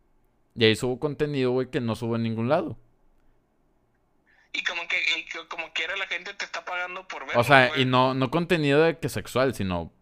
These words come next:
Speaker 1: pues, consen-, contenido personal o un pedo así, güey, puede ser, ¿no?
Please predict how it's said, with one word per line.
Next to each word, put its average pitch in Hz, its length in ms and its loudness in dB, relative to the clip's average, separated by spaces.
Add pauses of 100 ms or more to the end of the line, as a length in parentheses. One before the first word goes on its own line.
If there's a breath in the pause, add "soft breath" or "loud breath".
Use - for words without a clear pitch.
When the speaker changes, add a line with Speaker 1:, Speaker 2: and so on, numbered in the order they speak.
(140)
Speaker 1:
pues, - 140 -16
consen-, 95 440 -10
contenido 95 560 -2 (200)
personal 92 680 0
o 110 60 2
un 104 120 -2
pedo 98 220 2
así, 107 220 -6
güey, 104 180 -2
puede 98 240 -2
ser, 110 260 2
¿no? 104 320 -8